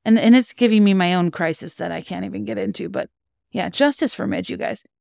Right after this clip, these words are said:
So there's Midge and there's Alan. And I think they re-, referenced Growing Up Skipper. I didn't know about Growing Up Skipper, but in nineteen, so Skipper and Stacy are Barbie's younger sisters, right?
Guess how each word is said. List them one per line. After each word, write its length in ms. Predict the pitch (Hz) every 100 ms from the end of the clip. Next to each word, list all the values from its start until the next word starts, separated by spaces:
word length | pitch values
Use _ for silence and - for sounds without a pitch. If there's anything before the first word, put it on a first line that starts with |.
| _
So 100 | 254
there's 140 | 247
Midge 260 | 262 277 247
and 60 |
there's 160 | 220 196
Alan. 500 | 226 226 220 214 208 _ _ _ _ _ _ _
And 120 | 208 214
I 40 |
think 220 | 208 247
they 120 | 339
re-, 340 | 254 185 185 180
referenced 480 | 190 185 - 196 -
Growing 300 | 202 185 185
Up 100 | 180
Skipper. 480 | - 190 - 202 208 _ _ _
I 100 | 214
didn't 320 | 240 339 214
know 240 | 202 180 247
about 260 | 190 170
Growing 240 | 170 190 175
Up 100 | 160
Skipper, 360 | - 180 180
but 240 | 160 170 - _ _
in 120 | 202
nineteen, 340 | 208 220 294 262
so 260 | - 226
Skipper 500 | 202 - 269 277 294
and 200 | 285 190
Stacy 440 | - 208 185 170 170
are 60 |
Barbie's 340 | 170 175 165 160
younger 200 | 151 143
sisters, 460 | - 127 - 143
right? 240 | 156 165